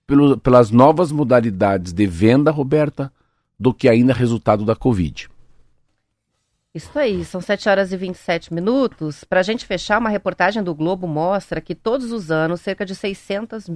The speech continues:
Speaker 2: seiscentos milhões de pessoas têm intoxicação alimentar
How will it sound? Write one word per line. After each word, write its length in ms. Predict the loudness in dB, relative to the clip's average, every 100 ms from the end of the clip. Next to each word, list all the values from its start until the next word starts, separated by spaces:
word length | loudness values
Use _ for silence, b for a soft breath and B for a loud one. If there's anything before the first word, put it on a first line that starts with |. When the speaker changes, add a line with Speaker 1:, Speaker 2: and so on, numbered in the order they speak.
| -10
Speaker 2:
seiscentos 680 | -8 -6 -4 -4 -4 -8
milhões 340 | -6 -4 -4 -6
de 80 |
pessoas 560 | -8 -12 -10 -8 -6 -8
têm 180 | -6 -8
intoxicação 680 | -8 -12 -12 -8 -6 -6 -8
alimentar 680 | -8 -6 -8 -6 -6 -6